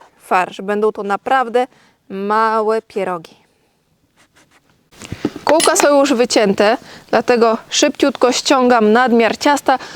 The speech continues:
chowam go pod naszą salaterkę, żeby ono nam nie wyschło. A teraz zobaczcie, jakie to ciasto jest elastyczne. Widzicie, możemy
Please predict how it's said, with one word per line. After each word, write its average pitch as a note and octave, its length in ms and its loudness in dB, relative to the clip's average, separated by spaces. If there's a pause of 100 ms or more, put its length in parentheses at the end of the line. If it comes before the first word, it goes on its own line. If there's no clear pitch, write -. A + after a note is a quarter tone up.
(180)
chowam B3+ 400 0
go A3+ 220 2 (440)
pod B3+ 220 0
naszą B3 300 0
salaterkę, A3+ 580 0
żeby G#3+ 200 0
ono A3 180 2
nam G#3 240 2
nie C#4 140 0
wyschło. C#4 400 0 (360)
A D#4+ 120 0
teraz D4 500 0 (960)
zobaczcie, A3 720 -2
jakie A3 180 -4
to A3+ 140 0
ciasto - 340 -2
jest G#3 280 -2 (360)
elastyczne. A3+ 800 -2 (680)
Widzicie, B3 400 -4 (100)
możemy A#3 460 -2